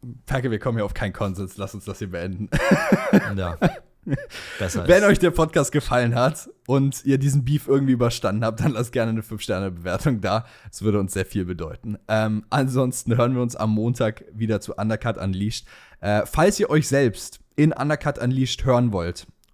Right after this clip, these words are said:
Speaker 1: eure eigene Stimme, schickt uns auf Insta eine Voice Message,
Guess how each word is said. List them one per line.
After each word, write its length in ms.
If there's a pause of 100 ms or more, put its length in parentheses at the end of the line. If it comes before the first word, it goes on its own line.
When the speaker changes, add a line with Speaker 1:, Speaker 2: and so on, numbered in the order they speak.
(120)
Speaker 1:
eure 180
eigene 260
Stimme, 360 (240)
schickt 360
uns 200
auf 200
Insta 640
eine 140
Voice 320
Message, 640